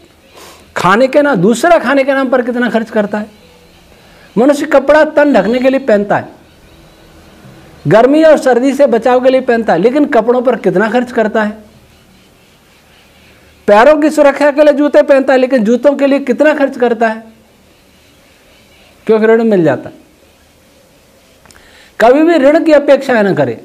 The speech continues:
कभी भी किसी से लेने की अपेक्षा न करें, क्योंकि इससे हम अपने मन और आत्मा को खराब कर रहे होते हैं। इंद्रिय जयी वही हो सकता है जिसने अपने आवश्यकताओं को कम कर लिया।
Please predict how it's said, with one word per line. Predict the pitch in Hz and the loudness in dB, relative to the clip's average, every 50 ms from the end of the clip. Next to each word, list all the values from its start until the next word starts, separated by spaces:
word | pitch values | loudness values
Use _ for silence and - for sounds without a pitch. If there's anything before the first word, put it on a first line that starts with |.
| - _ _ _ _ _ _ _ - | -20 _ _ _ _ _ _ _ 0
कभी | 226 247 285 330 320 | 0 2 4 2 2
भी | 320 | 2
किसी | 339 302 254 285 | 0 -2 0 2
से | 320 262 | 2 2
लेने | 254 285 311 311 339 302 | 2 4 2 2 2 0
की | 320 302 | 0 0
अपेक्षा | 294 - 277 254 262 - 254 240 | 0 0 0 -2 0 -2 -4 -4
न | 226 208 | -2 -2
करें, | 190 190 156 120 - - - - _ _ _ _ _ _ _ _ _ _ _ _ _ _ _ _ _ _ _ _ _ _ _ _ _ _ _ _ _ - | -2 -2 -2 -4 -8 -12 -20 -20 _ _ _ _ _ _ _ _ _ _ _ _ _ _ _ _ _ _ _ _ _ _ _ _ _ _ _ _ _ -2
क्योंकि | 320 339 294 359 302 | -2 0 0 0 0
इससे | 240 - - 285 220 151 131 - - - - _ _ _ _ _ _ _ _ _ - | -2 0 0 0 0 0 -2 -6 -14 -20 -20 _ _ _ _ _ _ _ _ _ -6
हम | 170 226 269 277 | -4 0 0 0
अपने | 277 277 294 302 311 | 0 2 2 2 2
मन | 277 247 254 269 277 | 2 2 0 0 2
और | 277 262 254 | 2 2 2
आत्मा | 247 240 233 - 233 220 220 | 2 0 0 -4 -8 -6 -4
को | 214 196 | -4 -2
खराब | - 202 208 208 208 196 190 | -2 0 2 2 0 0 0
कर | 170 143 | -2 -2
रहे | 143 127 113 | -2 -2 -4
होते | 107 104 - - | -6 -10 -16 -20
हैं। | - _ _ _ _ _ _ _ _ _ _ _ _ _ _ _ _ _ _ _ _ _ _ _ _ _ _ - - _ _ _ 220 226 | -20 _ _ _ _ _ _ _ _ _ _ _ _ _ _ _ _ _ _ _ _ _ _ _ _ _ _ -20 -20 _ _ _ 0 2
इंद्रिय | 254 269 302 320 330 302 | 2 2 2 2 2 2
जयी | 311 311 339 | 2 2 4
वही | 302 269 302 | 4 2 2
हो | 330 311 269 262 | 4 2 0 0
सकता | 254 285 247 - - 226 175 | 0 -2 -2 0 0 0 0
है | 131 - - - - - _ _ _ _ _ _ _ | 0 -2 -8 -14 -20 -20 _ _ _ _ _ _ _
जिसने | 156 180 180 - 277 302 311 349 349 - - - - - _ _ _ _ _ _ _ _ _ _ - - | -4 -2 -2 0 2 2 2 2 2 -2 -6 -10 -18 -20 _ _ _ _ _ _ _ _ _ _ -14 -4
अपने | - 208 214 208 311 294 302 311 311 320 | -2 -2 -2 0 2 4 4 6 4 4
आवश्यकताओं | - 202 196 214 269 247 262 - 277 - - 269 262 | 2 0 2 2 2 0 0 -2 -4 -2 0 -2 -2
को | 254 320 311 | 0 -2 -2
कम | 311 - 320 311 302 | 0 2 2 2 2
कर | - 262 220 165 | 2 0 0 0
लिया। | 135 123 117 101 90 | -2 -4 -6 -6 -10